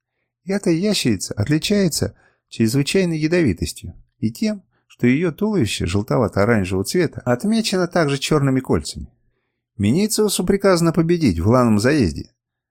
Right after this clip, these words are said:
сказал Вансиус. «И он сделает это, даже если ему придётся пойти на убийство». Я помолчал и через некоторое время спросил:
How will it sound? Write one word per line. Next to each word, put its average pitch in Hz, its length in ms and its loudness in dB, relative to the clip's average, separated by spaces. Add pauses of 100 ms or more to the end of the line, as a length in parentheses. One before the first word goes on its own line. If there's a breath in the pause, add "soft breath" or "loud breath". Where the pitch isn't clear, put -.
(400)
сказал 95 460 0
Вансиус. 95 600 -4 (300)
«И 95 100 0
он 190 180 0
сделает 180 460 0
это, - 300 -4
даже 160 360 2
если 170 240 0
ему 156 160 0
придётся 151 400 0
пойти 143 300 0
на 107 160 2
убийство». 131 500 -4 (1120)
Я 104 260 0
помолчал 175 680 -2
и 123 80 -4
через 135 240 -2
некоторое 156 400 0
время 135 240 0
спросил: 104 580 -2